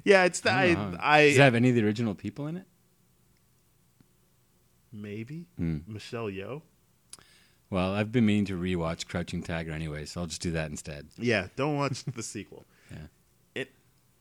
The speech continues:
Speaker 1: Oh yeah, I know what people didn't like. It's got, it had one of the guys from Glee in it. I think that really
Speaker 2: Hmm.
Speaker 1: took people out of it. That wasn't the movie's problem.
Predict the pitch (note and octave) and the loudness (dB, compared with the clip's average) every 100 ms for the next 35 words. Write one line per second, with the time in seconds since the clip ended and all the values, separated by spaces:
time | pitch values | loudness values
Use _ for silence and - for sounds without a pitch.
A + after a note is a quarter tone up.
0 | _ _ A#2+ A#2+ A2+ G2+ G2 G2 F#2 F#2 | _ _ -2 0 2 0 -2 -2 -4 -6
1 | - - G2 F#2+ F#2 E2+ G2 G2+ G#2+ A2 | -10 -10 -10 -8 -8 -8 -8 -10 -8 -8
2 | G#2+ A#2+ A2+ A2+ G#2+ G2 G2+ G#2 - G#2+ | -6 -4 -4 -4 -6 -6 -4 -6 -6 -10
3 | F2+ G2 G2 F#2 F2 - G2 G2+ G2+ G2 | -8 -6 -6 -6 -10 -12 -14 -12 -10 -10
4 | F2+ F#2 D#2+ C#2+ - G2+ F2 F2 E2+ E2 | -8 -8 -8 -10 -12 -12 -12 -14 -16 -16
5 | E2 - B2+ C#3 D3+ C3+ A2 A#2 A2 F#2 | -18 -4 0 2 2 -2 -2 -2 -2 -4
6 | - F#2+ - - A2+ | -4 -4 -2 -8 -12